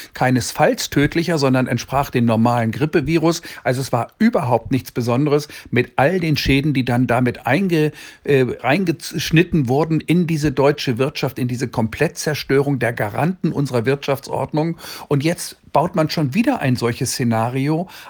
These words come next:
auf. Also wie oft lässt sich eigentlich das Murmeltier hier begrüßen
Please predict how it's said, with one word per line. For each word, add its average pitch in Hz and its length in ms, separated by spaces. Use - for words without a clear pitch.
auf. 143 460
Also 135 380
wie 180 400
oft - 320
lässt 123 340
sich - 240
eigentlich 160 400
das 143 260
Murmeltier 180 640
hier 170 240
begrüßen 160 640